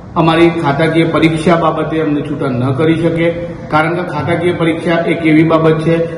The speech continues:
કે જો ખાતાકીય પરીક્ષા આપો તો તમને ઉચ્ચતર મળે, બાકી ઉચ્ચતર મળે નહીં. ઉચ્ચતર એ અમને દસ વર્ષે મળતું હોય છે.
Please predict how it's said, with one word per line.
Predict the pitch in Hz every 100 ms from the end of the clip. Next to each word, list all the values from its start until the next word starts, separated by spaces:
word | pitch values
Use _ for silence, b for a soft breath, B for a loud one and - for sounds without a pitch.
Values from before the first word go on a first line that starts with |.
| - -
કે | 143
જો | 180
ખાતાકીય | 165 156 - 160 170
પરીક્ષા | 156 156 160 151
આપો | - 175 - - - 160
તો |
તમને | 165 160 147
ઉચ્ચતર | 147 135 156 151 147
મળે, | 143 170 151 - - - - -
બાકી | 156 165
ઉચ્ચતર | 151 160 160 160
મળે | 143 143
નહીં. | 139 143
ઉચ્ચતર | 151 196 180 185 185 - - -
એ | 180
અમને | 165 160
દસ | 151 156 160
વર્ષે | 143 143
મળતું | 131 120 131
હોય | 127
છે. | 117